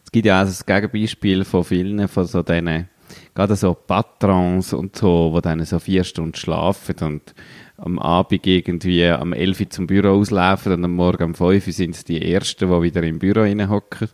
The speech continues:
und alle normalen Mitarbeiter sehen sie eigentlich nur im Büro. Das finde ich amix, ich finde es einfach noch so krass, ohne jetzt im Einzel-, den Einzelfall irgendwie zu bewerten, weil das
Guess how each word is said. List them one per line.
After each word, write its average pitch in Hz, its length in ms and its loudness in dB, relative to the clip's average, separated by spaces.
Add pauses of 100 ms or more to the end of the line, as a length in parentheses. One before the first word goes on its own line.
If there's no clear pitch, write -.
(380)
und 90 160 -4
alle 92 200 4
normalen 90 540 2
Mitarbeiter 87 800 -2
sehen 85 280 -2
sie 87 100 -2
eigentlich 82 220 -2
nur 90 180 0
im 87 120 0
Büro. 82 380 -2 (800)
Das 90 200 -2
finde 92 260 2
ich - 60 -4
amix, 95 420 0 (600)
ich - 80 -6
finde 123 200 2
es - 120 -4
einfach 107 200 -2
noch 107 140 4
so 101 120 0
krass, 101 500 0
ohne 110 200 4
jetzt 113 200 0
im 101 140 0
Einzel-, 95 540 -4
den - 100 -2
Einzelfall 95 800 0
irgendwie 92 640 0
zu - 140 -14
bewerten, 87 520 -2
weil 90 120 -2
das - 260 -4